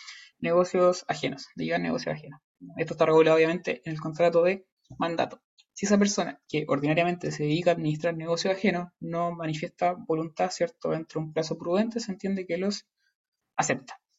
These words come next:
¿ya? Eh, serían como los dos ejemplos que da el código. Respecto a lo que aparece en la diapo de interpretación de la voluntad, ya esos callan, pero después se ve más adelante, ¿cierto? La interpretación de los contratos y la interpretación del testamento.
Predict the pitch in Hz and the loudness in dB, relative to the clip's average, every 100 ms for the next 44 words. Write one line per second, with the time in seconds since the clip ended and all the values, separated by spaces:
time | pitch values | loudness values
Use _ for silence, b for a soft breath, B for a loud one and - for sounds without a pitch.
0 | _ - 277 - _ _ _ _ _ _ | _ 2 2 2 _ _ _ _ _ _
1 | _ _ _ _ _ 151 143 139 139 143 | _ _ _ _ _ 0 4 6 6 2
2 | - - _ _ _ _ - 180 190 190 | -4 -12 _ _ _ _ -2 2 4 4
3 | 190 180 185 190 202 202 202 - 175 180 | 4 6 4 2 0 0 -2 0 0 0
4 | - _ _ _ _ - - - - 151 | -6 _ _ _ _ -10 -10 -4 -4 -4
5 | - _ - 147 - - 170 160 156 165 | -10 _ -8 -8 -4 4 6 6 2 2
6 | 170 170 170 170 156 156 156 156 160 156 | -2 0 0 0 -2 -4 -6 -6 -2 -2
7 | 156 156 156 170 170 160 - 160 156 151 | -2 -2 -2 -2 0 -2 -6 -6 -6 -2
8 | 160 160 156 - 156 165 156 160 151 160 | -2 -2 -6 -10 -8 -6 -4 -4 -4 -6
9 | - 151 170 - 160 156 151 156 156 165 | -8 -12 -10 -6 -4 -4 -4 -4 -4 -4
10 | 165 - 175 175 220 226 233 B B B | -4 -2 -4 0 2 2 0 B B B
11 | - 170 175 170 160 160 165 165 165 - | -4 -2 -2 -2 -4 -4 -4 -4 -6 -10
12 | - - - | -16 -14 -14